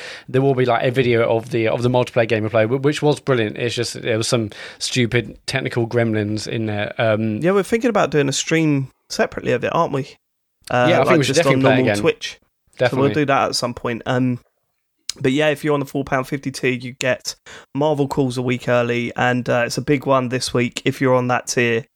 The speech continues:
Speaker 2: you get to hear the first Avengers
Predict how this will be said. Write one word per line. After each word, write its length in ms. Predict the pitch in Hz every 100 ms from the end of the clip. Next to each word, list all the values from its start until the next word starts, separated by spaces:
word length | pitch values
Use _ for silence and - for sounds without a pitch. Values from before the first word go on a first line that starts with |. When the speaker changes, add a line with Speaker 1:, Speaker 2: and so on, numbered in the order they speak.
| - - _ -
Speaker 2:
you 100 | 123 117
get 180 | 127
to 140 | - 123
hear 420 | 135 120 117 113 -
the 80 |
first 400 | 117 - 127 123
Avengers 720 | 123 131 127 120 117 113 -